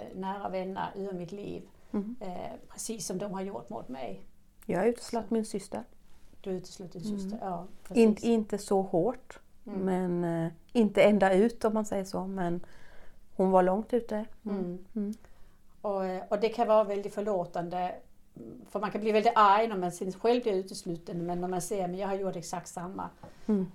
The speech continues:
Speaker 1: eh, då kan man få en, en acceptans omkring
Speaker 2: Mm.
Speaker 1: det.
Speaker 2: Mm.
Speaker 1: Tycker du att, att religionen är, är det en skadlig religion? Hur ser du,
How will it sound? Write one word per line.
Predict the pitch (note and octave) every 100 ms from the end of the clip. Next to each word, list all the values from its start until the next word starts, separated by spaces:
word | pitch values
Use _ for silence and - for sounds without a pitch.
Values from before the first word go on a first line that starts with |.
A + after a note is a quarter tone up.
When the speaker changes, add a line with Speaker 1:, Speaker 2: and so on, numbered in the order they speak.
| - -
Speaker 1:
eh, | F3 E3 D#3+
då | D#3+
kan | F#3
man | F#3
få | - G3 G3
en, | E3 D#2+ D#3
en | F3+
acceptans | F3 D#3 F#3+ - G3 E3+ -
omkring | A3+
Speaker 2:
Mm. | G#3+ G#3
Speaker 1:
det. | - - - G#3
Speaker 2:
Mm. | F#3+ G3 - - - - - - -
Speaker 1:
Tycker | C#4+ C4+ B3
du | B3+ D4+ C#4 A3+
att, | G#3 G#3 - - -
att | G#3 -
religionen | A3 G#3+ C4+ C#4 G#3 F#3+ F#3+ G3 -
är, | G3+ F#3+ F#3 F#3 - - - - -
är | F#3+
det | G3
en | F#3+
skadlig | F#3+ A3 A3+ B3+ A3 F#3+
religion? | G3+ G#3+ D4 G#3+ F#3+ -
Hur | B3+
ser | B3 C#4
du, | A#3 B3